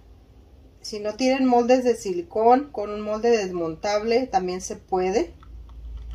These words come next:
Y solamente los empujo y ya va a salir.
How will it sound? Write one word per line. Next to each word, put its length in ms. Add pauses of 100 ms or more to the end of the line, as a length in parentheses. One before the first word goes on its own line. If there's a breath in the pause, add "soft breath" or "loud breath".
(240)
Y 120
solamente 680
los 240
empujo 640 (300)
y 180
ya 160
va 120
a 40
salir. 380